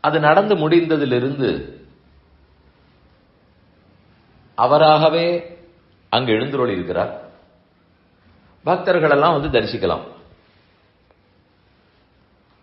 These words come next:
அதனால் நூத்தனமா அல்லது ஜீர்ணோத்தாரணமா, இதன்படிக்குத்தான் சற்று இந்த வேறுபாடு.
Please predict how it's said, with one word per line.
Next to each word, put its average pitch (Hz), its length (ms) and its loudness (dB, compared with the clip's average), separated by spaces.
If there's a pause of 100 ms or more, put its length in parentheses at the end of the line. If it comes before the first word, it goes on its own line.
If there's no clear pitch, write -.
(1300)
அதனால் 143 400 0
நூத்தனமா 139 680 0 (1700)
அல்லது 165 340 2 (440)
ஜீர்ணோத்தாரணமா, 113 1000 -2 (1080)
இதன்படிக்குத்தான் 156 960 0
சற்று 139 360 0 (200)
இந்த 113 200 -2
வேறுபாடு. 92 480 0